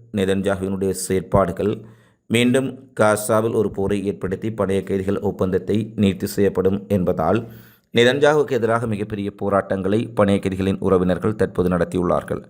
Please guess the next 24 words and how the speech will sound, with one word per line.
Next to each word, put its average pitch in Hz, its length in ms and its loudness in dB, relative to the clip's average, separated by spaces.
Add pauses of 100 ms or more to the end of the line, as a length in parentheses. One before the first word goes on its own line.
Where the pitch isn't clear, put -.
(480)
ஆஸ்திரேலிய 104 380 4
பிரதமர் 101 420 -2 (360)
ட்ரம்பை 95 300 2 (140)
சந்திப்பதற்காக 90 840 0 (180)
அமெரிக்கா 95 360 2
செல்லும் 92 360 0
சூழ்நிலையில், 90 520 0 (440)
ஆஸ்திரேலிய 131 380 4
பிரதமர் 117 400 -4 (120)
அவரை 107 200 2 (180)
ஏமாற்ற 104 400 0
அனுமதிக்க 92 400 -2
வேண்டாம் 90 440 0
என 90 100 -2 (200)
டொனால்ட் 95 380 2
ட்ரம்பிடம் 90 380 0 (120)
அவர்கள் 95 320 0
வேண்டுகோள் 92 380 2
விடுத்துள்ளார்கள். 85 600 -2 (560)
நெதன்யாகுவுக்கு 127 760 0
பணைய 110 280 -2
கைதிகள் 104 360 -6
குறித்து 104 240 -4 (100)
அக்கறை 92 260 -2